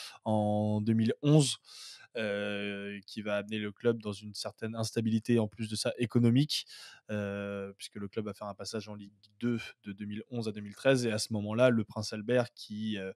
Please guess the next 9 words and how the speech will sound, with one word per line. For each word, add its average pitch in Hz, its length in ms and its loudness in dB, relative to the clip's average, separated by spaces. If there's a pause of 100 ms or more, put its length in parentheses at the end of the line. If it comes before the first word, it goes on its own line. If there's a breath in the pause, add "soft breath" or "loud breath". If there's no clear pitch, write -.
(600 loud breath)
heu, 90 680 -14 (180)
de 110 120 -2 (200)
par 123 320 4
la 101 540 -6
configuration 113 840 -4
du 107 180 -10
club, 123 440 4 (460 loud breath)
heu, 104 140 -2
détient, 127 720 0